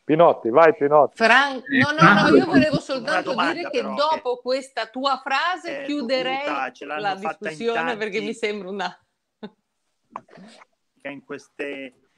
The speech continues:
Speaker 4: settimane riguarda molto il P D,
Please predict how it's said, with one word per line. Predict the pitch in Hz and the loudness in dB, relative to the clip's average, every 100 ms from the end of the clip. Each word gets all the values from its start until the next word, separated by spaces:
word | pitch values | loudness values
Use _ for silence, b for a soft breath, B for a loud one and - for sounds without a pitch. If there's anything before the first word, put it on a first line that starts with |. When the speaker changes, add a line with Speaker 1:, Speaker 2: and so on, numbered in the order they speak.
| _ _ | _ _
Speaker 4:
settimane | - 135 - 147 151 165 151 135 | -12 -12 -12 -10 -4 -4 -4 -10
riguarda | 127 143 147 135 147 | -10 -8 -8 -8 -8
molto | 156 160 - 151 | -8 -10 -8 -12
il | 151 | -12
P | - 147 | -20 -20
D, | 127 135 123 | -14 -12 -12